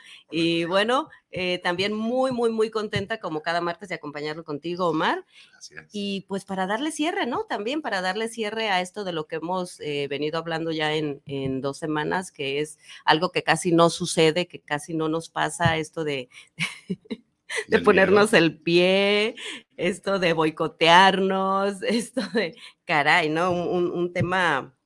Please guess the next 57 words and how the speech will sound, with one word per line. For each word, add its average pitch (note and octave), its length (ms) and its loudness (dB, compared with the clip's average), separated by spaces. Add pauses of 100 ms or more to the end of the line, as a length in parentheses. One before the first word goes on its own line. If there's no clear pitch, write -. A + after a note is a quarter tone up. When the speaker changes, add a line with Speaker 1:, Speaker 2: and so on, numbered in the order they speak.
Speaker 1:
pues, D3 160 -10
bastante D3+ 600 -6
bueno D3 260 -6
que E3+ 120 -8
dio C#3+ 160 -6
para D3 220 -6
mucho. G3 340 -16 (800)
Speaker 2:
Sí, C#3+ 360 4
creo B2+ 280 2
que C#3 200 0
tuvimos B2 600 -2
tres A2+ 160 -4
programas C3+ 460 0
con G2+ 160 -4
este A#2+ 260 -6
ya. G#2+ 140 0
Speaker 1:
Con C#3+ 80 -4
este D3 320 -12
ya. C#3 300 -12
Speaker 2:
Sobre G3+ 320 2
el G#2 80 6
autoboicot, G2 680 0
lo A#2+ 120 -2
que G#2+ 80 -4
nos G2+ 120 -6
hacemos A2 300 -4
los A2+ 140 -2
seres A2+ 240 -4
humanos A2 260 -4
para G2+ 160 0
no G#2 100 -2
llegar A#2+ 220 2
a C3 60 4
las A2 180 0
metas, A#2+ 400 0
para F#2+ 160 -2
no G2+ 140 -2
llegar A#2+ 260 2
a C3+ 40 2
los A2+ 200 -4
objetivos. G#2 580 -6
Y, F#2+ 160 -4 (440)
y G2+ 80 -4
bueno, G#2 320 0 (160)
hablábamos A#2+ 480 6
del G#2+ 120 0
no A#2+ 160 0
puedo, E3 420 6
hablábamos B2+ 580 4
de G2 180 -6
que G2 120 -4
el F#2+ 120 -2
no A2+ 160 0
tengo C3+ 280 -2
tiempo, D3 420 2
y C#3+ 100 2
hoy E3 240 0